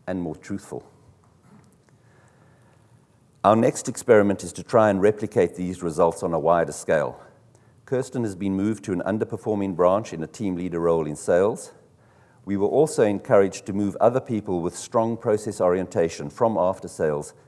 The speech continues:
into sales management positions. Progress has been a lot slower here,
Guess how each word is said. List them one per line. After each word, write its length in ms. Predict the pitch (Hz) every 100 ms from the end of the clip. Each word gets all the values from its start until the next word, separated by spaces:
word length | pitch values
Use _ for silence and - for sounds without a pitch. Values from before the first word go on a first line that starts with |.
| _
into 220 | 85 -
sales 400 | - 104 87 78
management 440 | 87 82 76 76 -
positions. 520 | 78 - 73 65 - _ _ _ _ _ _ _ _ _ _ - _ _ _ _ _ _ _ _ -
Progress 400 | 185 156 151 135
has 100 | 110
been 180 | 120
a 80 | 110
lot 220 | 101 104
slower 340 | - 110 90 82
here, 280 | 76 64